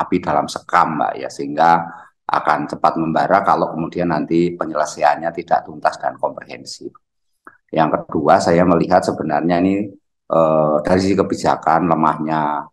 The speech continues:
Pemprov D K I dalam hal ini, sehingga, eh, ini konflik ini berlarut-larut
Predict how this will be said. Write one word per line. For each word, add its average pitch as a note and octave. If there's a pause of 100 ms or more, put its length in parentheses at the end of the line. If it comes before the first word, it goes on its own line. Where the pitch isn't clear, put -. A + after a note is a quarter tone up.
(180)
Pemprov D2
D E2+
K F2+
I A2
dalam C#2
hal B1+
ini, D#2 (400)
sehingga, E2+
eh, D2 (120)
ini F2+
konflik E2+
ini G2
berlarut-larut D#2